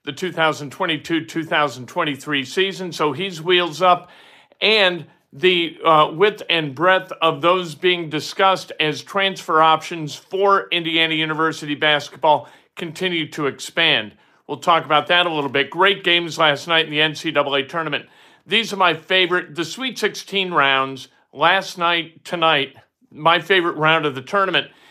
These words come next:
You get four games per night, and all of them are highly competitive and really, really fun. It doesn't mean that the score is gonna reflect a highly competitive game, but you, you've got a game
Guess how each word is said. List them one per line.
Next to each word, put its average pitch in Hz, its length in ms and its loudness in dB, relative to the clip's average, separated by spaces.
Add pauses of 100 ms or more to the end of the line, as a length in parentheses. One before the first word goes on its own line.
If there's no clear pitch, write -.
(160)
You 165 120 -4
get 160 300 0
four 220 440 2
games 196 500 -2
per 208 280 0
night, 165 480 2 (380)
and 175 180 2 (120)
all 202 280 6
of 156 80 2
them 139 140 -4
are 135 100 2
highly 196 540 -2
competitive 165 680 -4 (300)
and 160 240 -2
really, 160 220 4
really 143 260 2
fun. 185 320 2
It 143 120 0
doesn't 208 300 -2
mean 190 200 0
that 180 180 2
the 139 80 -12
score 190 760 0 (360)
is 151 260 -2
gonna 156 380 0 (100)
reflect 160 720 0
a 143 40 0
highly 165 360 0
competitive 143 800 -2
game, 151 400 -4 (360)
but 185 320 4 (380)
you, 165 200 2 (100)
you've 160 240 -2
got 170 180 4
a 160 60 -2
game 170 500 -2